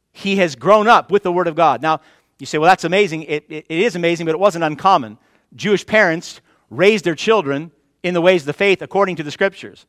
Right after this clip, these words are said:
In fact, they started to catechize their children at five years old with grand expectations of them having large portions of scripture memorized by the time they got into their teens.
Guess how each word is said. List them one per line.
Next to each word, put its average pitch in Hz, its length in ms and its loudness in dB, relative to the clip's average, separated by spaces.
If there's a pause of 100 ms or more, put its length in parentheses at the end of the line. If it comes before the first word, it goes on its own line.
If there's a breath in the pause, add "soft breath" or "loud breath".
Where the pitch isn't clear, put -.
(240)
In 139 80 -12
fact, 180 140 2
they 165 80 -2
started 202 420 2
to 147 100 -10
catechize 180 520 0
their 143 100 -12
children 143 360 -6 (220 soft breath)
at 139 140 -2
five 190 340 4
years 190 220 0
old 165 320 0 (840)
with - 340 -6
grand 202 320 0
expectations 202 920 -2 (240 soft breath)
of 151 120 -2
them 180 160 0
having 160 320 -2
large 175 420 2
portions 190 400 -2
of 131 80 -12
scripture 170 320 -6
memorized 165 640 2 (200 soft breath)
by 156 140 2
the 160 80 0
time 180 240 2
they 175 100 2
got 175 180 6
into 175 140 -6
their 143 120 -2
teens. 139 560 -6